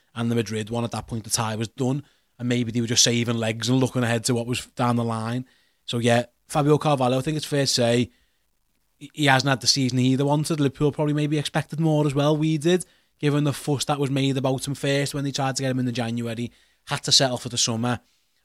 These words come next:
And he was playing earlier on in the season. You know, he, he comes on as a sub in the Community Shield and Liverpool. I think it's like he comes on o-, off the bench against Fulham, Palace, United, Bournemouth, Newcastle.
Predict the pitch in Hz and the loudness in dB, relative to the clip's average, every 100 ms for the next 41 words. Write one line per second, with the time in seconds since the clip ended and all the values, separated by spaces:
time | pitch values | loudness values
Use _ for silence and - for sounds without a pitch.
0 | - 131 131 147 143 160 147 143 139 139 | -6 -2 2 2 0 -4 0 0 0 -2
1 | 139 135 127 139 147 - 160 156 170 147 | 0 0 0 -2 -2 -2 -2 -2 -4 -4
2 | 127 127 120 - _ _ _ _ - 147 | -2 0 -2 -6 _ _ _ _ -6 0
3 | 143 135 135 131 131 - 135 131 135 131 | 2 4 4 2 4 4 4 2 2 -2
4 | - 139 131 120 135 131 135 135 131 147 | 0 0 0 0 -2 -2 -2 -4 -4 -2
5 | 143 147 139 165 156 147 131 _ _ _ | -2 -2 -4 -4 -2 -2 -2 _ _ _
6 | 127 151 143 139 139 135 135 - 117 131 | -4 0 2 2 0 -6 -12 -10 -6 -2
7 | 127 123 120 - 196 165 120 - 160 135 | 0 0 -2 2 4 6 4 4 2 2
8 | - 135 156 143 117 - 156 147 139 120 | 0 0 0 0 -4 4 6 6 2 -4
9 | 143 151 151 143 127 120 | -2 -4 -2 -6 -6 -8